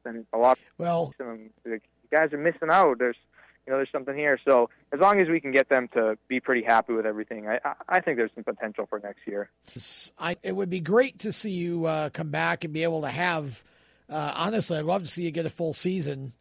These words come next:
Speaker 2: and run for a championship because, uh, you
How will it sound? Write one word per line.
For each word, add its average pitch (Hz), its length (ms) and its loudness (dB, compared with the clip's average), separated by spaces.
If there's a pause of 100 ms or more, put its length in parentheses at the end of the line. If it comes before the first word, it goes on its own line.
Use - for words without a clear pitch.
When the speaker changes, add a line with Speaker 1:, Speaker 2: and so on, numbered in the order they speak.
Speaker 2:
and 147 480 -8 (420)
run 175 220 -4
for 156 180 -6
a 127 60 -4
championship 156 760 -4
because, 147 480 -6
uh, 160 100 2
you 147 240 -4